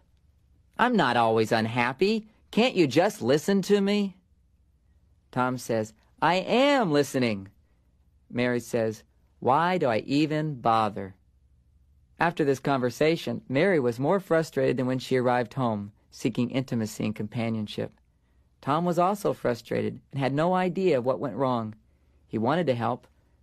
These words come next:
but his problem-solving tactics didn't work. Without knowing about life on Venus, Tom didn't understand how important it was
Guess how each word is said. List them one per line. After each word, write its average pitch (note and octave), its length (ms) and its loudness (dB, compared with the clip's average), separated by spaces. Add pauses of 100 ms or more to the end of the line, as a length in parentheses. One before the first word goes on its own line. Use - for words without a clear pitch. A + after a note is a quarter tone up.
(120)
but A#2 80 0
his A#2 100 -2
problem-solving D3 960 0
tactics - 640 -6 (240)
didn't A#2 280 -2
work. G#2+ 400 -6 (1600)
Without F3 360 0
knowing F3 280 2
about C3+ 300 2
life C3 340 -2
on A2+ 200 -2
Venus, A#2+ 440 -2 (640)
Tom F#3 340 0
didn't E3+ 180 2
understand C#3+ 640 0
how B2+ 160 -4
important B2 500 -2
it A2 120 -8
was G#2 420 -2